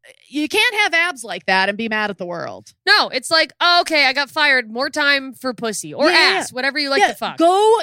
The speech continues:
Speaker 1: get your dick wet.
Speaker 2: Put your dick in a few holes, you'll feel better. Like,
Speaker 1: Yeah,
Speaker 2: you're
Speaker 1: your dick needs, uh, to be occupying a space in a human orifice.
Speaker 2: Also, no one who looks like that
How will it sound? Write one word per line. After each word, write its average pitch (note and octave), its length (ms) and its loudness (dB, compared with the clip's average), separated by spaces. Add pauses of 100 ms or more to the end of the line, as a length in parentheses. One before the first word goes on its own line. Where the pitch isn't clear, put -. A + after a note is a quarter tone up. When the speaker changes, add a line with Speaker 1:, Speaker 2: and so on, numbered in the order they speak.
Speaker 1:
get D#4 260 -2
your D#4+ 100 -4
dick C#4 240 -2
wet. D#3 360 -2
Speaker 2:
Put C#4+ 140 -4
your F4 140 0
dick C#4+ 240 -2
in C4+ 100 -2
a B3+ 60 -4
few C#4+ 240 -4
holes, A3+ 360 -2
you'll A3 200 -6
feel A3 220 -6
better. D3+ 280 -8
Like, G#4 140 0
Speaker 1:
Yeah, G4 120 -2
Speaker 2:
you're A#3 180 -2 (160)
Speaker 1:
your F#4 360 0
dick D#4 340 -4
needs, B3+ 720 -6
uh, G3 400 0 (100)
to B3+ 80 -6
be A#3+ 200 -4
occupying A#3+ 880 -4
a G#3+ 120 -6
space A3+ 680 -2
in A3 140 -2
a G3+ 80 -2
human A#3+ 480 -4
orifice. E3+ 680 -8
Speaker 2:
Also, E4 260 0
no D4 220 0
one F4 120 -4
who E4 100 -4
looks C#4 260 -6
like A#3+ 180 -4
that G#3+ 340 0